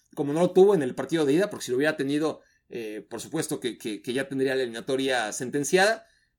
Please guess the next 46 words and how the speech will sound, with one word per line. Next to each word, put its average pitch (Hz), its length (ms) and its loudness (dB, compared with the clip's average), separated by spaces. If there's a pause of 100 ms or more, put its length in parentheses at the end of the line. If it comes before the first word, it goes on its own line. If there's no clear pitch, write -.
(160)
El 147 180 -4
Atlético 160 380 -2
de 143 60 -4
Madrid 156 340 2
llega 156 260 2
con 151 100 0
ese 151 140 -2
uno 156 140 -2
cero 165 160 -2
de 156 80 2
desventaja, 170 680 0 (240)
no 165 180 0
sé 196 200 4
por 208 160 2
dónde, 262 240 4
pero 277 440 6 (640)
regresa 185 380 0
Griezmann, 185 480 2 (400)
juegan 170 320 4
en 139 100 -2
casa, 214 400 4
y 127 120 0
es 131 120 -4
una 139 140 -4
gran 156 240 4
diferencia 131 380 -2
el 120 40 -2
Atlético 131 280 -6
de 117 60 -6
Madrid 127 220 0
en 127 140 -4
casa 131 420 0 (320)
que 120 160 -4
lo 117 120 -6
que 147 100 -6
es 147 80 -4
fuera, 180 360 2 (460)
y, 226 400 -2 (1000)
y - 80 -10
se - 140 -8
juegan 165 300 -6
la 190 120 -14
temporada 135 400 -2
a 120 240 -4
un 190 200 -4
partido, 156 540 -6